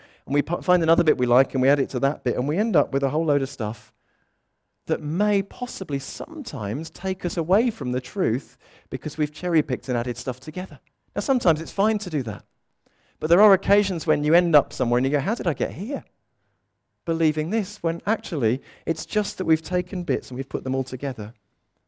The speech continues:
when they n-, didn't necessarily mean what we think they meant at the time. Or they didn't mean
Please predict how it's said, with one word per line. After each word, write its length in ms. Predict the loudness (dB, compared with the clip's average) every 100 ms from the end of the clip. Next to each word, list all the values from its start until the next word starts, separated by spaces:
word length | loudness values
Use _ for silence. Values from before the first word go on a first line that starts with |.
| _ _
when 160 | -4 0
they 160 | -2
n-, 240 | -2 -10 -2
didn't 240 | -2 0
necessarily 540 | -4 -6 -2 2 2 4
mean 200 | 2 2
what 140 | 0
we 80 | -2
think 240 | -4 -4
they 140 | -6 -2
meant 400 | -2 -4 -10 -14
at 80 | -10
the 80 | -10
time. 340 | -10 -10 -10 -12 _ _ _ _ _ _ _
Or 60 | -2
they 80 |
didn't 180 | 0 0
mean 360 | 4 4 4